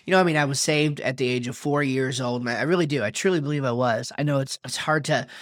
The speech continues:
imagine. I mean, I, I've had two four-year-olds, and so <laughs> I, I know, uh, what four-year-olds are, are like, and I'll be, I'll be pretty close to having another four-year-old here pretty soon.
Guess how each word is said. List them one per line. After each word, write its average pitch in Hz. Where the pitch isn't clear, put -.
imagine. 139
I 135
mean, 131
I, 135
I've 147
had 135
two 190
four-year-olds, 135
and 139
so 160
<laughs> -
I, 151
I 156
know, 156
uh, 139
what 139
four-year-olds 139
are, 139
are 139
like, -
and 113
I'll 123
be, 135
I'll 131
be 131
pretty 135
close 139
to 139
having 131
another 139
four-year-old 127
here 131
pretty 135
soon. 107